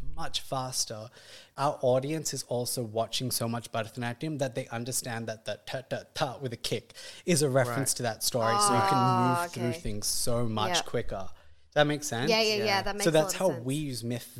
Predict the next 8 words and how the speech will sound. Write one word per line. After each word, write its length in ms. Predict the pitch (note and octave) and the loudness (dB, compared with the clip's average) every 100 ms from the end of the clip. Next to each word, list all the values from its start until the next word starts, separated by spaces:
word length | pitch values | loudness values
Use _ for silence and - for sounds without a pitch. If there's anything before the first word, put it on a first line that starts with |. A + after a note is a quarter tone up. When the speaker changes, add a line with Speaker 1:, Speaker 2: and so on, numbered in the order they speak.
| A2 B2 | -10 2
Speaker 1:
there. 360 | C3 G#2+ F#2 - - - _ _ _ _ _ _ - | 4 4 0 -14 -20 -20 _ _ _ _ _ _ -12
It's 300 | C#3 - - | -10 -4 -2
just 240 | D3 - | -2 -2
to 80 | - | -6
make 340 | C3+ A#2+ A#2+ - | -4 -4 -6 -6
sense 360 | - B2 A2+ | -4 -4 -4
of 140 | A#2 - | -8 -8
what 140 | A2 | -10